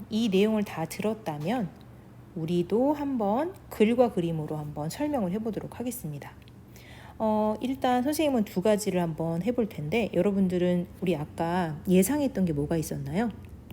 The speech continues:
사물을 이용할 수도 있었고, 수직선을 이용할 수도 있었고,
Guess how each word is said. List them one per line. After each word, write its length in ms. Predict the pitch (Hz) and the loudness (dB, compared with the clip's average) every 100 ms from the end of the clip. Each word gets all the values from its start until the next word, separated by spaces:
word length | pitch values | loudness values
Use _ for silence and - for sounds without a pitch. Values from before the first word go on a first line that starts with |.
| - - - - | -18 -18 -18 -14
사물을 600 | - - 190 196 185 190 | -8 0 4 4 4 4
이용할 380 | 170 165 165 175 | 4 2 0 -2
수도 240 | 170 160 | -2 -2
있었고, 880 | 151 - 165 - - 165 208 339 - - - - - - - - - - - - - - - - - - - - - - | -4 -4 -8 -8 -4 0 2 2 0 -14 -16 -16 -16 -16 -16 -18 -18 -20 -18 -18 -18 -18 -18 -18 -18 -18 -18 -18 -16 -8
수직선을 720 | - 233 226 - 196 185 170 | -2 -2 -2 0 2 4 2
이용할 320 | 165 165 165 | 2 2 0
수도 260 | 165 160 190 | -4 -4 -4
있었고, 840 | 151 - 147 - 147 160 247 403 | -4 -6 -8 -6 -2 2 4 2